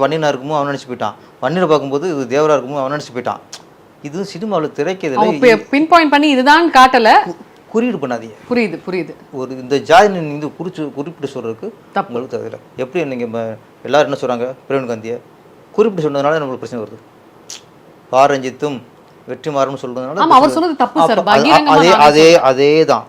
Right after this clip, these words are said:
Speaker 2: இப்போ அவர் மாரி செல்வராஜை
Speaker 1: நீங்க அதை,
Speaker 2: குறிப்பிட்டு
Speaker 1: நீங்க பிரவீன் காந்தி குறிப்பிட்டது தப்புன்னா, நீங்க ஜாதியை ஒண்ணு குறிப்பிட்டது தப்பு.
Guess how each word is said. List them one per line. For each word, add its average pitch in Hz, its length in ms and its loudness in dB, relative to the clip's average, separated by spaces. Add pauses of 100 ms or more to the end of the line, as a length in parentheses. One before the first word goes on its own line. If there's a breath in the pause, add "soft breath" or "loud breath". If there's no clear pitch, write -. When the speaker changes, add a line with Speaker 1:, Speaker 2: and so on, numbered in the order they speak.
(160)
Speaker 2:
இப்போ 190 220 0
அவர் 220 180 4
மாரி 262 260 6
செல்வராஜை 277 440 2
Speaker 1:
நீங்க 202 260 6
அதை, 170 160 8
Speaker 2:
குறிப்பிட்டு 160 200 6
Speaker 1:
நீங்க 160 300 4 (460 loud breath)
பிரவீன் 175 240 -2
காந்தி 156 260 0
குறிப்பிட்டது 165 580 -6
தப்புன்னா, 123 460 -4
நீங்க 147 200 -6
ஜாதியை 151 360 2
ஒண்ணு 135 240 -6 (200)
குறிப்பிட்டது 180 280 -8
தப்பு. - 240 -6